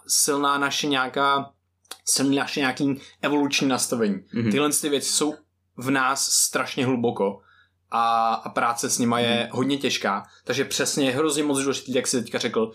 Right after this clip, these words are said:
Speaker 1: udělat
Speaker 2: Mhm.
Speaker 1: nejmenší možný
Speaker 2: Mhm.
Speaker 1: maličkatej krok. Když chceme. Když jsme, když ne, jsme s tím v pohodě, nemusíme, je to
Speaker 2: Mhm.
Speaker 1: úplně jedno.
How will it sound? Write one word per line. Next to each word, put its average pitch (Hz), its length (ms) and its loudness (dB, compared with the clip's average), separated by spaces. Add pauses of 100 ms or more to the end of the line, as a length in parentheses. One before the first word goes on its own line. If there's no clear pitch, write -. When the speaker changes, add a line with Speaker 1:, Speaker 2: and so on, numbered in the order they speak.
(140)
Speaker 1:
udělat 131 280 0
Speaker 2:
Mhm. 127 220 2
Speaker 1:
nejmenší 156 600 0
možný 131 360 2
Speaker 2:
Mhm. 127 100 2
Speaker 1:
maličkatej 127 500 0
krok. 98 280 -2
Když 160 240 0
chceme. 160 340 -2 (200)
Když 131 180 -2
jsme, 147 260 0 (120)
když 131 220 -2
ne, 156 160 2
jsme 190 280 0
s - 60 -2
tím 131 120 0
v - 40 -8
pohodě, 165 280 0
nemusíme, 220 520 2
je 131 80 2
to 190 60 0
Speaker 2:
Mhm. 196 100 0
Speaker 1:
úplně 214 200 2
jedno. 139 300 0